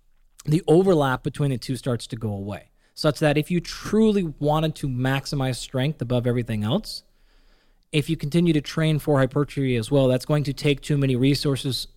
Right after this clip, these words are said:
out of your recovery bin, and you won't be able to do that. The inverse would also be the same,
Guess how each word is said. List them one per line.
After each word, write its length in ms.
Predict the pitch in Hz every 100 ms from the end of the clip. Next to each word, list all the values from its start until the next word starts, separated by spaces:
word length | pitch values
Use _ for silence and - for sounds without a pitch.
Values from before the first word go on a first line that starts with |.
| -
out 140 | 131
of 80 | 123
your 120 | 123
recovery 460 | 113 - 131 131 156
bin, 280 | 165 185 214 - - -
and 120 | 139
you 80 | 127
won't 240 | 131 127
be 60 | 127
able 160 | 117
to 120 | 117 110
do 120 | 113
that. 240 | 107 101 - -
The 140 | 165
inverse 460 | 175 180 160 156 -
would 120 | 135
also 360 | 127 131 -
be 140 | 110 110
the 100 | 104
same, 300 | - 120